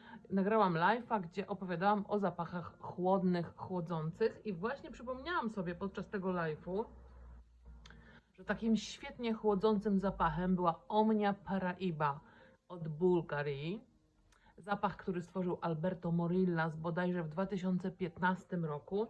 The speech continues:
No i właśnie udało mi się kupić taki chyba używany, znaczy używany, mocno używany, y, testerek. Ale tutaj jest, przynajmniej połowa płynu jest.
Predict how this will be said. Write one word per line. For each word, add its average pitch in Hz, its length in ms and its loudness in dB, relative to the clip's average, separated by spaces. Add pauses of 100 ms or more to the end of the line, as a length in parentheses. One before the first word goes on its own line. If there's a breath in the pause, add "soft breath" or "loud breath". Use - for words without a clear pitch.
(460 loud breath)
No 294 80 -4
i 339 100 -4
właśnie 254 300 -8
udało 208 420 0
mi 196 120 2
się 190 160 -4 (280)
kupić 202 360 -4
taki - 320 -10
chyba 175 400 -6
używany, 190 800 0
znaczy 185 200 -8
używany, 190 420 -2
mocno 190 360 -2
używany, 160 600 -4 (640 soft breath)
y, 180 140 -6
testerek. 170 800 -6 (1500)
Ale 170 200 -12
tutaj 202 320 -4
jest, 196 220 -6
przynajmniej 254 380 -2
połowa 190 400 -2
płynu 170 360 0
jest. 160 560 -4